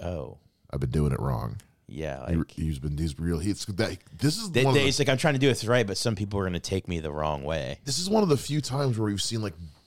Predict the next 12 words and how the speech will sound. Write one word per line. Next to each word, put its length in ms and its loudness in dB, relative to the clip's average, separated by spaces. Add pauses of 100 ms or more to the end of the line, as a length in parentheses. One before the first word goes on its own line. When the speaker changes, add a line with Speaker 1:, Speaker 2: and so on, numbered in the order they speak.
Speaker 2:
like, 140 -10 (100)
Batman 460 -2
actually 320 -4
has, 260 -2
like, 240 -6
like, 160 -6
an 160 -10
arc. 360 -8 (540)
Speaker 1:
Yeah. 240 -4 (120)
Speaker 2:
Like, 160 -4
he 160 -2
has 400 0